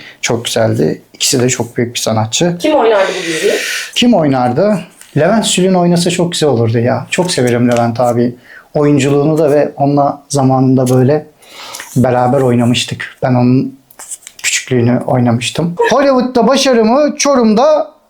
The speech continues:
Speaker 2: Beleş.
Speaker 1: beleş çiğ köfte mi? Ya tabii ki de çiğ köfteci satan arkadaşlarım. Ya sizleri çok seviyorum. Benim de tabii çiğ köfte açma hedeflerim vardı.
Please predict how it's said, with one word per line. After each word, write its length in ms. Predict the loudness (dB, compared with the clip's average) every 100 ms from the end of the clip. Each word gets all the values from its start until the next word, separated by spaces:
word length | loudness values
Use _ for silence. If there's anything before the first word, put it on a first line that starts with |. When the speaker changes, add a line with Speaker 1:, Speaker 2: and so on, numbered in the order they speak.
| _ _ _ _
Speaker 2:
Beleş. 500 | 0 2 0 -2 -6 0
Speaker 1:
beleş 600 | 2 2 2 0 -2 -2
çiğ 220 | 0 0
köfte 360 | 0 -2 0 0
mi? 260 | -2 -4 -10 _ _ -20 -20 _ _
Ya 180 | -4 -2
tabii 260 | 0 0 0
ki 140 | 0
de 240 | 0 0 -6 -18 _ _ _ -20 -12 -10 -10 -14 -20 _ _ -6
çiğ 220 | -2 0
köfteci 580 | 0 0 0 0 0 -2 -12 -10
satan 320 | -6 0 0
arkadaşlarım. 760 | 0 0 -2 -2 -2 -2 -2 -8 -20 _ _ -6
Ya 140 | -2 0
sizleri 340 | 0 2 0
çok 220 | 0 -4
seviyorum. 480 | 0 0 2 0 -2 -2
Benim 200 | 0 0
de 120 | 0
tabii 240 | 0 -2
çiğ 180 | -2 -2
köfte 280 | -2 -4 -4
açma 520 | -4 -2 -2 -2 -6 -20 -20 -12 -8
hedeflerim 580 | -2 0 0 0 0 2
vardı. 420 | 2 2 0 -2